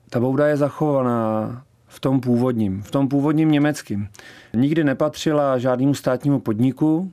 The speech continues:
a patřila Č S T V a narazíme na poslední závod, patřila Jelemnickému lyžařskému spolku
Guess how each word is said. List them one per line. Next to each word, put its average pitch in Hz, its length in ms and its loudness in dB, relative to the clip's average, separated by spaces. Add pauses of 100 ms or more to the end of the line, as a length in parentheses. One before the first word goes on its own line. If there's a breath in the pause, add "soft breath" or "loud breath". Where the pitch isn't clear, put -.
(120)
a 110 80 -6
patřila 123 420 -2
Č 123 220 0
S 117 160 -4
T 113 180 0
V 123 320 0 (140)
a 101 400 -4 (220)
narazíme 120 420 0
na 117 100 -2
poslední 120 400 -2
závod, 117 400 -2
patřila 123 520 -2 (360 loud breath)
Jelemnickému 143 1200 0 (200)
lyžařskému 131 680 0
spolku 120 680 -4